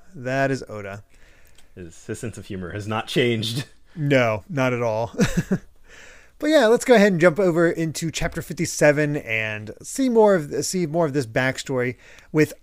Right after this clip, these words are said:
Speaker 1: If You Have a Dream.
Speaker 2: Oh,
Speaker 1: But
Speaker 2: boy.
Speaker 1: we get more of Buggy's crew. And yes,
Speaker 2: <laughs> Yeah.
Speaker 1: Buggy's crew. Turns out after that lovely, uh, moratorium,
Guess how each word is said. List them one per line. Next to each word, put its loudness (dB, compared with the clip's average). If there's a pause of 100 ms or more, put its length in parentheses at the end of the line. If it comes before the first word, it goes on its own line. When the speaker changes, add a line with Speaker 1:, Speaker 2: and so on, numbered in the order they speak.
(140)
Speaker 1:
If -4
You -4
Have -4
a -4
Dream. -8 (540)
Speaker 2:
Oh, -14
Speaker 1:
But 2
Speaker 2:
boy. -8 (100)
Speaker 1:
we -8
get 2
more 6
of 2
Buggy's 8
crew. 2
And 0
yes, 6
Speaker 2:
<laughs> -
Yeah. 4
Speaker 1:
Buggy's 6
crew. 4 (300)
Turns 0
out 8
after 0
that 2
lovely, 2
uh, -2
moratorium, 2